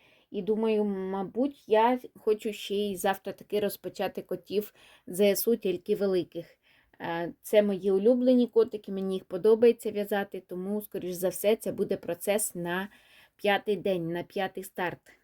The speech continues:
М, ще поки настрій є, ще хочеться працювати, руки не опускаються, і це дуже тішить, тому що,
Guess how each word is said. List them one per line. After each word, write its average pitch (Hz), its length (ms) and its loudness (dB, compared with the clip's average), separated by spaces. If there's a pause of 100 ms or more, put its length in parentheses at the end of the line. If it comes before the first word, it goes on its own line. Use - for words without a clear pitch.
(260)
М, 180 300 -6
ще 247 200 4
поки 226 260 0
настрій 196 420 -2
є, 202 360 0 (440)
ще 226 380 4
хочеться 214 640 -4
працювати, 269 840 -2 (340)
руки 214 580 0
не 214 220 2
опускаються, 220 840 0
і 220 260 0
це 220 220 -2
дуже 214 300 0
тішить, 285 520 -4
тому 214 280 -4
що, 208 240 0